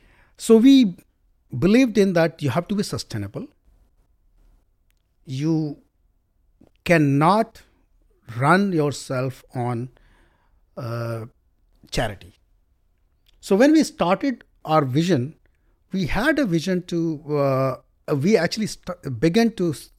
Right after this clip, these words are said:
establish a nonprofit center. But very soon, I realized that no. If you want to be in a business,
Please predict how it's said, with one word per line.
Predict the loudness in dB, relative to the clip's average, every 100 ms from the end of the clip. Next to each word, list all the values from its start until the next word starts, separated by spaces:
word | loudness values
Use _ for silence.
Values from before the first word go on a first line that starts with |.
| _
establish | -20 -16 -4 -2 -2 -4 -4
a |
nonprofit | -4 -4 -4 -4 -6 -6 -8 -10
center. | -8 -4 -4 -6 -14 _ _ _ _ _ _ -6
But | -2 0
very | 2 2 2
soon, | -4 -8 4 6 6 2 -6 _ _ _ _ -10
I | -8
realized | -6 -6 -6 -8
that | -10 -10 -12 _ -12
no. | -6 -6 -8 _ _ _ _ _ _ _ _ _ _ _ _ _ _ _ _ _
If | -8 -4
you | 0
want | 0 -2
to | -6
be | -4 -2 0
in | 0
a | 0
business, | -2 -6 -6 -12 -14 -20